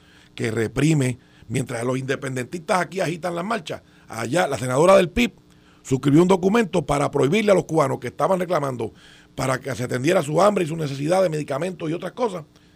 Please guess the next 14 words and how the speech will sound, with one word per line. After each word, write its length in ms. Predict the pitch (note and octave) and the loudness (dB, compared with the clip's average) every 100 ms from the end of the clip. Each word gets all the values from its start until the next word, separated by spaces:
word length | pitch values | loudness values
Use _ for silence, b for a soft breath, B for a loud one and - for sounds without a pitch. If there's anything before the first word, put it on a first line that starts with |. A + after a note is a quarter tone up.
| b b - | b b -8
Ella 240 | C3 D#3+ | -2 -2
eso 120 | C#3+ | -2
está 180 | C#3+ D3+ | -8 -4
prohibido 320 | D3+ D#3+ E3 | -2 -2 -4
y 120 | A2+ | -4
los 120 | A2+ A2 | -4 -4
arrestaron. 580 | G#2+ G2 C#3 D#3+ - - _ _ _ _ _ - | -6 -8 -2 0 0 -6 _ _ _ _ _ -12
Allá 280 | A2 D#3+ | 4 6
eso 120 | F3 G#3 | 6 2
se 80 | G#3 | 2
puede, 180 | A3+ F3 | 2 2
pero 100 | C#3 | 0
acá 160 | F#3 | 0
no. 180 | E3+ | 0